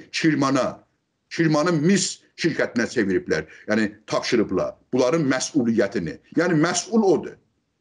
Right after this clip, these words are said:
Azərbaycanlıya qazdırırlar, Azərbaycanlı fəqət fəhləlik eləyə bilər. Azərbaycanlı fəqət dağ qaza bilər. Azərbaycanlı fəqət misləri əldə eləyə bilər. Amma onunki deyil.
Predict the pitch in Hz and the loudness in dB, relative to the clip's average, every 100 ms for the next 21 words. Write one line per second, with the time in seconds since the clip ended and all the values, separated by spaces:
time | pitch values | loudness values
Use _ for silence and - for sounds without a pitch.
0 | _ _ _ _ _ _ _ _ 123 147 | _ _ _ _ _ _ _ _ 0 2
1 | 156 143 156 160 160 160 160 135 131 117 | 2 2 2 2 2 2 2 0 -2 0
2 | 127 175 190 180 208 - _ _ - 151 | 2 2 2 0 -2 -10 _ _ -2 0
3 | 160 165 175 170 202 190 185 175 175 190 | 4 4 4 2 2 0 0 0 0 2
4 | 180 131 104 76 - _ _ _ _ _ | 2 2 -2 -6 -12 _ _ _ _ _
5 | 127 151 170 170 175 202 196 196 190 185 | -2 2 2 4 2 2 2 0 0 0
6 | 208 190 - 139 113 80 - _ _ _ | 2 0 -2 -2 -2 -4 -10 _ _ _
7 | 113 143 170 165 170 190 196 180 175 - | -2 0 2 4 2 2 0 0 -6 0
8 | 175 196 180 170 185 160 117 80 73 - | 2 2 2 2 2 2 -2 -4 -12 -6
9 | 110 208 185 131 127 131 139 123 80 62 | -2 0 0 -2 -2 -2 0 0 -2 -10